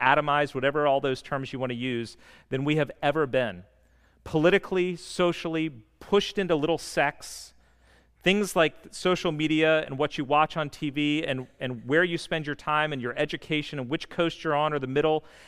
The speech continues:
ends up making us a very, very divided people. We're also, as we've talked about here, incredibly transient. People do not live in the same place for twenty or forty years. And we're increasingly isolated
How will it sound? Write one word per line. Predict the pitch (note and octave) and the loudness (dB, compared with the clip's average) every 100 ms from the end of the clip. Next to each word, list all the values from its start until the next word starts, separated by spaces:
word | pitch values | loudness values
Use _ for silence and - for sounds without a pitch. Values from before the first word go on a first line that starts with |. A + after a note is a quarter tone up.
| - | -4
ends | D3+ F#3 | 0 2
up | G3 | 0
making | D#3 E3 E3+ | 0 0 0
us | C#3+ B2+ - | 0 0 -4
a | B2+ | -8
very, | A2 C3+ D#3 F3 | -4 0 2 2
very | D3+ C3+ C#3 C#3 | 0 0 0 -2
divided | A#2 G#2 A#2+ A#2 G#2 - _ _ _ _ - | -2 0 0 -2 -8 -14 _ _ _ _ -12
people. | - - - - _ _ _ _ _ _ - C3+ | -10 -10 -14 -20 _ _ _ _ _ _ -10 2
We're | E3 | 6
also, | E3+ F3 F#3+ E3 | 6 6 4 4
as | D3 C#3+ C#3+ | 4 2 0
we've | B2+ | -2
talked | D3 C#3 | 0 2
about | D3 B2 | 2 2
here, | C#3+ E3 | 0 -4
incredibly | C#3 D3+ D3+ D#3 | 0 0 2 -2
transient. | - D#3+ E3+ D#3+ F#2+ - _ _ - | -4 -4 -6 -6 -12 -12 _ _ -6
People | D#3+ F3+ | -4 0
do | E3+ | 2
not | F3 D#3 | 2 2
live | D#3+ E3 | 0 0
in | |
the | C3 | -4
same | - E3 C#3 | -6 -6 -8
place | - F3+ - | -4 -4 -4
for | B2+ | -10
twenty | - - D3+ A#2+ | -12 -4 -4 -4
or | G#2+ | -8
forty | - C3+ B2 | -10 -6 -6
years. | A2+ A#2+ G#2+ - - - _ _ _ _ _ _ _ _ _ _ | -4 -4 -6 -10 -20 -20 _ _ _ _ _ _ _ _ _ _
And | C#3+ D3 | -2 4
we're | F3 | 4
increasingly | E3+ D#3 - - G#3 - - G3 F#3 F3 D#3 - | 2 -6 -10 -4 -4 -2 -4 -4 -2 -2 -2 -2
isolated | D3+ D3+ - B2 A#2 G#2+ G#2+ G#2+ | -2 -2 -6 -4 -4 -4 -4 -6